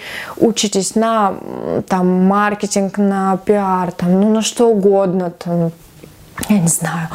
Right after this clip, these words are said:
на кадастрового инженера, то есть вы же тоже можете, пока учитесь, уже брать каких-то своих клиентов. И я думаю, что в этом деле очень важно, помимо,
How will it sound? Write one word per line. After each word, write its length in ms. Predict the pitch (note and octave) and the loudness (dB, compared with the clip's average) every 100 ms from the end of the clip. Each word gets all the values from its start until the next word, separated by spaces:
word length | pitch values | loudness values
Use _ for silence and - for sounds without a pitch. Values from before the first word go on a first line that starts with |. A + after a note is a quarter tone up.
| - - - - | -4 -2 0 4
на 360 | G3+ G3 F#3+ | 4 4 0
кадастрового 680 | F#3 G#3 G#3+ G#3+ A3 G3+ G#3 | 2 2 0 0 0 2 2
инженера, 600 | G3+ G3 G#3 G3+ F#3+ F3+ F3+ | 2 2 2 2 0 -4 -2
то 180 | F#3 | 0
есть 200 | F#3 - | 0 -2
вы 160 | G#3 A3+ | 0 0
же 140 | G#3+ | -2
тоже 340 | G3+ G#3 D4+ F4+ | 0 0 2 2
можете, 420 | E4+ C4+ - - | 2 0 -6 -10
пока 280 | G3 F#3 F#3+ | -8 0 2
учитесь, 540 | F#3 B3+ C4+ C#4+ G3+ - | 2 0 -2 -4 -4 0
уже 320 | G3+ F3 G3+ | -2 2 2
брать 320 | F#3+ F#3+ G3 - | 2 0 -2 -4
каких-то 360 | F#3 G3 G3+ | -4 -2 -2
своих 380 | - F#3 F3+ F#3 | -2 0 0 0
клиентов. 580 | G3 F#3+ F#3+ F3+ G2 - - - - - - - - - - - - | 0 2 0 -2 -6 -12 -16 -12 -10 -8 -6 -6 -8 -12 -16 -4 2
И 520 | A3 A3 A3 G#3 F#3 A#3 | 4 4 4 2 2 2
я 180 | A#3 | 2
думаю, 380 | A#3 B3 A#3+ A3 | 2 2 4 2
что 260 | G3+ - G3+ | -2 0 0
в 180 | F#3 G#3 | 2 2
этом 400 | B3+ F#4 E4 A#3 | 2 2 0 0
деле 580 | A#3 A3+ G#3 F#3 E3 - - | 2 2 2 0 -2 -10 0
очень 760 | G#3 G#3 G#3+ - G#3 F#3+ G3+ F3+ F3 | 2 4 2 -2 -2 -2 -2 -4 0
важно, 720 | F#3+ F#3+ G3 F#3+ G3+ F#3+ F3+ - _ _ - - - | 2 2 2 2 2 0 -4 -10 _ _ -20 -8 -2
помимо, 1040 | G#3+ G3 G3 G3 F#3+ F#3 F3+ F3+ F3 E3+ | 0 2 2 4 2 2 2 2 2 0